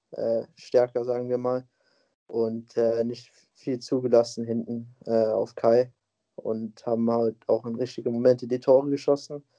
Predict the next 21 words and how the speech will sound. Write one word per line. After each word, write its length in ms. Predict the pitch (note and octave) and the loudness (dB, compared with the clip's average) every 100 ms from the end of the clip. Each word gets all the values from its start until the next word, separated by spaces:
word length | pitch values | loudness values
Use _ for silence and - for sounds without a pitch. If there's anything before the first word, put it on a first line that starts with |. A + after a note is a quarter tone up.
| _ _ _ _ _ | _ _ _ _ _
und 340 | B2 A2+ A#2 | -6 -6 -6
haben 220 | B2+ A#2 A#2 | -2 0 2
sechzig 360 | D#3+ D#3+ - | 0 -2 -10
Minuten 340 | A#2 A#2+ - A#2 | -6 -6 -6 -4
hart 220 | B2 A#2+ | -4 -4
gespielt 760 | A#2 - - C3 C3 - - - | -10 -10 -2 -2 -2 -8 -20 -16
und, 460 | - A2+ A2+ A#2 - | -4 -2 -2 -4 0
ähm, 540 | F#2+ G#2 - - C3 _ _ _ - - _ _ - | 2 2 0 -6 -10 _ _ _ -20 -20 _ _ 2
war 140 | A#2 | 4
auch 180 | A#2+ A#2+ | 4 0
gute 220 | B2+ A#2+ | -8 -2
Leistung 420 | A2+ A#2+ - A#2+ | 0 0 -2 -12
von 160 | - A#2 | -8 -6
den 160 | A2 | -4
Jungs, 320 | A2+ A#2+ A#2+ - | -4 -6 -8 -16
um 120 | A#2 | -16
zu 100 | - | -6
zeigen, 380 | - G#2+ A2+ A2+ | 2 4 4 0
dass 220 | A2+ - | -6 0
wir, 320 | A2+ A2 A#2 - - | 4 4 2 -10 -8
ähm, 360 | G#2 G#2+ A2+ | -4 -4 -6